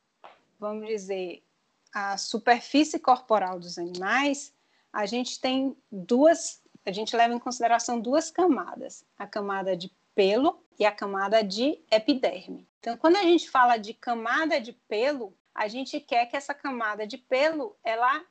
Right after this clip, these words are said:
leve a radiação, bata a radiação e leve embora, certo? Por quê? Porque se eu absorver essa radiação ali naquela camada de pelo, eu vou ter uma penetração na pele e causar problema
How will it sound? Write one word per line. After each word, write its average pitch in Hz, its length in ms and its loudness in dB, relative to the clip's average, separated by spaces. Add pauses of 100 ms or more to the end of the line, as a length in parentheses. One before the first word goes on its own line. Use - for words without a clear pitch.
(120)
leve 226 560 4
a 349 60 10
radiação, 262 880 0 (180)
bata 226 520 2
a 277 40 6
radiação 233 800 2 (220)
e 294 100 8
leve 269 320 4
embora, 220 440 -2 (120)
certo? 320 560 -2 (100)
Por 359 240 -8
quê? 190 320 -8 (180)
Porque 320 300 -4
se 359 160 -6
eu 403 160 -2
absorver 330 640 0
essa 226 240 -4
radiação 254 720 -6
ali 202 200 -8
naquela 208 340 -8
camada 202 460 -10
de 208 120 -10
pelo, 294 480 4 (920)
eu 294 220 -2
vou 240 320 0 (180)
ter 233 140 -6
uma 233 160 -4
penetração 247 720 -6
na 247 120 -6
pele 330 460 -2 (400)
e 269 80 -6
causar 269 460 0
problema 254 600 -4